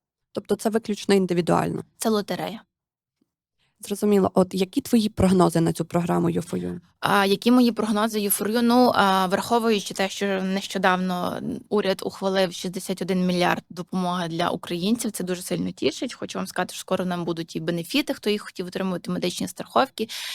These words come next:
Speaker 2: і інші допомоги. Якщо вони надали нам цю допомогу, значить, програму вони не планують закривати. Це раз.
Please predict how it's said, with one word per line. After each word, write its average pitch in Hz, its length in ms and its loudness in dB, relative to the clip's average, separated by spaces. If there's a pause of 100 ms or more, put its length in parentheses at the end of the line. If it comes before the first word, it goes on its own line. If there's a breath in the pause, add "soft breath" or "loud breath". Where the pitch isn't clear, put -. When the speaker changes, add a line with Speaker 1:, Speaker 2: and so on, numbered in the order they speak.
(140 loud breath)
Speaker 2:
і 202 80 0
інші 196 260 0
допомоги. 240 480 2
Якщо 214 320 0
вони 196 280 -2
надали 180 460 2
нам 165 180 -12
цю 175 140 -12
допомогу, 233 580 -4
значить, 208 340 -8
програму 208 420 0
вони 185 180 -4
не 190 120 -4
планують 180 380 -6
закривати. - 640 -6
Це 214 160 2
раз. - 320 -6